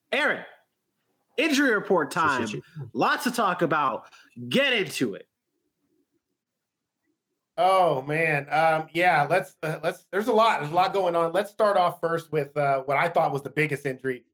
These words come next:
Speaker 2: because we talked about him in the draft, and we talked about how Baltimore used him, and that's Tyler Linderbaum.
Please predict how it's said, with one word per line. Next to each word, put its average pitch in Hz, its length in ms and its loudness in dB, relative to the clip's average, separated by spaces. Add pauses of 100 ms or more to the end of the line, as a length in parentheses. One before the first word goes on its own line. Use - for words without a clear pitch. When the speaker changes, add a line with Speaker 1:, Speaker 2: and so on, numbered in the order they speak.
(120)
Speaker 2:
because 107 160 -8
we 147 80 -4
talked 151 320 -2
about 135 220 0
him 123 80 -6
in - 80 -20
the - 240 -14
draft, 135 300 0 (340)
and 135 180 -2
we 127 80 -8
talked 143 240 -2
about 131 140 -6
how 131 160 0
Baltimore - 400 -4 (160)
used 175 140 -10
him, 143 80 -4
and 131 80 -6
that's 220 280 -2
Tyler 165 260 2
Linderbaum. 135 640 -2